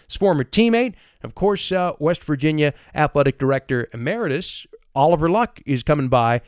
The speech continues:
as well. He'll join at one forty-five. So looking forward to having, uh, not only, uh, Daryl Talley on his very special day, but Oliver Luck as well. Hey, good luck to Dan Stratford's, uh, program, Nikki Izzo Brown's program this, uh,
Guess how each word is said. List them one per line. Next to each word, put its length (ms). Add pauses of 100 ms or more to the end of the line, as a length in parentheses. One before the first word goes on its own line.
(120)
as 240
well. 240
He'll 180
join 380
at 140
one 320
forty-five. 600
So 120
looking 260
forward 380
to 120 (440)
having, 500
uh, 380 (160)
not 240
only, 420 (220)
uh, 120
Daryl 340
Talley 380
on 140
his 140
very 260
special 340
day, 340 (200)
but 180
Oliver 520
Luck 340
as 220
well. 280 (220)
Hey, 140
good 200
luck 220
to 80
Dan 240
Stratford's, 640
uh, 120
program, 640
Nikki 220
Izzo 300
Brown's 300
program 460
this, 200
uh, 180